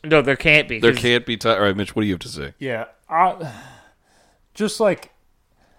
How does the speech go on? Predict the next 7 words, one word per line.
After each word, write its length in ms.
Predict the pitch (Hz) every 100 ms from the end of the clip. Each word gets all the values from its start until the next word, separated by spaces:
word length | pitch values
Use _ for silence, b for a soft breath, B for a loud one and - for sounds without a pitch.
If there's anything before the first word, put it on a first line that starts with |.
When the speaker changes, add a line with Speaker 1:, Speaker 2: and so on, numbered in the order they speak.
| _ _ _ _
Speaker 3:
like, 220 | 180 160
it's 200 | 185 175
easy 280 | 226 226 214
to 60 | 170
say 200 | - 175
Homer 500 | - 156 165 185 185
because 560 | 156 131 143 120 107